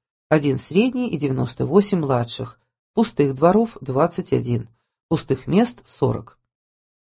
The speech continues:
Имские деньги за посошных людей и за всякое городовое засечное дело рыболовы переяславские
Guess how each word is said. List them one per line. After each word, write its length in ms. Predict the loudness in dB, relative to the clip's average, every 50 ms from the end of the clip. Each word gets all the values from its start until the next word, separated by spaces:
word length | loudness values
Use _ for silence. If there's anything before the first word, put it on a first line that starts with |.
| _ _ _ _ _ _
Имские 760 | 2 4 6 6 6 4 2 -4 -6 -2 0 2 2 0 0
деньги 420 | 0 0 2 2 2 2 0 0
за 240 | -2 0 2 2 2 2
посошных 640 | 0 -2 -2 0 -2 -2 -2 -2 -4 -6 -6 -4
людей 480 | -4 -6 0 2 4 4 4 2 0 -2 -8 _ _ _ _ _ _ 2
и 100 | 6 8
за 140 | 8 8
всякое 460 | 6 6 4 4 4 4 6 6 6 6
городовое 800 | 4 2 2 4 4 4 4 6 6 6 6 6 6 4 4
засечное 640 | 2 2 2 2 0 -2 -2 -2 -2 -2 -2 -2 0
дело 420 | 2 2 2 4 4 4 2 0
рыболовы 580 | 0 -2 0 2 2 2 4 4 4 4 4 2
переяславские 1000 | 0 0 0 0 -2 -2 -2 0 2 2 2 0 -2 -2 2 4 6 6 4